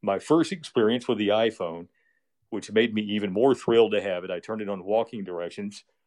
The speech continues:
and got complete assistance, and I called my buddy Al to let him know that what had happened so he could kinda be on the listen for me. He's,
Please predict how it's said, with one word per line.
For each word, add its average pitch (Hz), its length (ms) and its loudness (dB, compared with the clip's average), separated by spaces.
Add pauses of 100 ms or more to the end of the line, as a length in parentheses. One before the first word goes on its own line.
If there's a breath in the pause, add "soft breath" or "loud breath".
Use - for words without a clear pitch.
(400)
and 101 180 -4
got 113 220 4
complete 123 400 0
assistance, 107 540 -4
and 92 80 -4
I 92 80 0
called 127 260 6
my 101 120 0
buddy 101 360 0
Al 107 180 -2
to 98 60 -8
let 95 160 -6
him 98 120 -10
know 95 260 -6
that 90 140 -12 (580)
what 110 160 2
had 90 100 -4
happened 107 400 -4
so 104 140 -10
he 104 120 -14
could 104 140 -16
kinda 95 300 -2
be 110 160 -2
on 104 100 0
the 92 80 -2
listen 104 380 -2
for 90 200 -4
me. 92 160 -10
He's, 101 200 -18